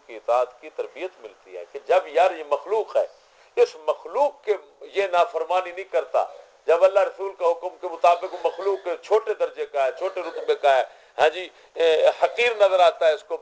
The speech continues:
چاہے جو مرضی ہو، جب وہ اللہ رسول کے حکم کے مطابق بات کرتا ہے، اس کو ماننا پڑتا ہے۔ جب یہ، اے، اے، عادت بنا لے گا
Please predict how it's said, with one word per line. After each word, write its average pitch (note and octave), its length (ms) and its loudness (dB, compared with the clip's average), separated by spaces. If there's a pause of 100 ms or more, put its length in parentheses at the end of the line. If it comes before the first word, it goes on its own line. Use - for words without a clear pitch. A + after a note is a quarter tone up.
(120)
چاہے E3+ 180 4
جو G#3 200 0
مرضی F3 240 0
ہو، E3 100 -6 (360)
جب - 300 6
وہ G#3 80 4
اللہ G3 160 2
رسول G3+ 360 -2
کے F#3 100 -6
حکم F#3 240 -12
کے F3+ 120 -8
مطابق F3+ 480 0
بات E3+ 260 2
کرتا F#3 260 -2
ہے، E3 80 2
اس D#3+ 140 -4
کو E3 140 -6
ماننا F#3 240 2
پڑتا D3+ 420 -4
ہے۔ - 160 -18 (220)
جب G3 140 8 (120)
یہ، A3 120 2
اے، F#3+ 540 -2 (300)
اے، E3 460 4
عادت F#3+ 420 4
بنا F#3 260 2
لے C#3+ 200 -2
گا C#3 140 0